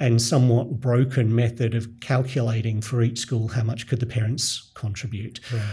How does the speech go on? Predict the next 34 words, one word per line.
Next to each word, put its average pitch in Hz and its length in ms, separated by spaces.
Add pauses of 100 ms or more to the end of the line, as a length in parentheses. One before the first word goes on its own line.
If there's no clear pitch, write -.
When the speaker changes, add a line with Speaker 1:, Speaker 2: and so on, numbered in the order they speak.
(140)
Speaker 1:
Um, 131 420
and 175 100
in 165 120
any 180 240
complex 120 400
formula, 117 420
when 117 160
you 117 80
change 131 320
one 123 260
piece, 110 320
you 120 80
need 117 200
to 120 100
think 120 260
about 120 220
how 120 280
that 117 180
interacts 113 480
with 117 100
others, 117 320
and 113 180 (300)
these 143 300
two 117 680 (220)
interacted 117 500
very 110 200
strongly. 107 360 (380)
Speaker 2:
Okay. 113 400 (680)
Speaker 1:
What 139 340
happened 120 400
then 131 500 (380)
was 117 640 (360)
that, 120 760 (400)
um, 117 340